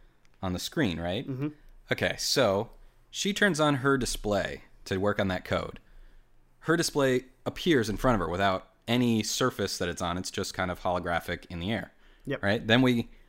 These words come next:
Speaker 1: look at all the other people that are working in engineering. None of them have a display like that. They're
Speaker 2: Nope.
Speaker 1: all looking down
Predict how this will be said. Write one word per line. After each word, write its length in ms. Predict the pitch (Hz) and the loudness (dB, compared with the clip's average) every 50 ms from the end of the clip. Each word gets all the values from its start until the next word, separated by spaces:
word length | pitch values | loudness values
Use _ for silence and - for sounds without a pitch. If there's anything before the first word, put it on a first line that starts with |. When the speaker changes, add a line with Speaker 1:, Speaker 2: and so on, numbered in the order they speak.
| _ _ - | _ _ 0
Speaker 1:
look 200 | 120 123 131 - | 2 2 4 6
at 60 | 127 | 8
all 100 | 123 127 | 8 8
the 120 | 127 120 120 | 8 8 6
other 120 | 123 127 | 4 4
people 340 | - - 131 120 - 117 101 | 2 2 0 0 2 2 2
that 100 | 101 101 | 4 4
are 80 | 98 | 4
working 300 | 98 110 120 - - 113 | 6 4 4 2 2 2
in 80 | 110 110 | 2 4
engineering. 580 | 113 107 101 101 110 110 113 104 90 87 90 87 | 2 2 0 0 0 0 0 0 0 -2 -2 -2
None 200 | 98 117 131 135 | -2 0 0 0
of 100 | 127 117 | 0 0
them 160 | 117 110 107 | 2 2 2
have 180 | 104 107 104 | 2 2 2
a 40 | 104 | 2
display 360 | 95 92 - - - 107 104 98 | -2 -4 -4 -4 -2 -2 0 0
like 200 | 87 - - - | -2 -4 -6 -10
that. 260 | - - - - - - - _ - - | -10 -10 -10 -12 -14 -20 -20 _ -16 -6
They're 140 | 117 101 101 | 0 0 2
Speaker 2:
Nope. 80 | - | 4
Speaker 1:
all 220 | 104 113 117 117 117 | 4 4 6 6 4
looking 260 | 117 - - 110 104 | 2 0 0 -2 0
down 440 | 95 101 101 98 98 98 95 92 | 0 0 2 2 0 0 -2 -4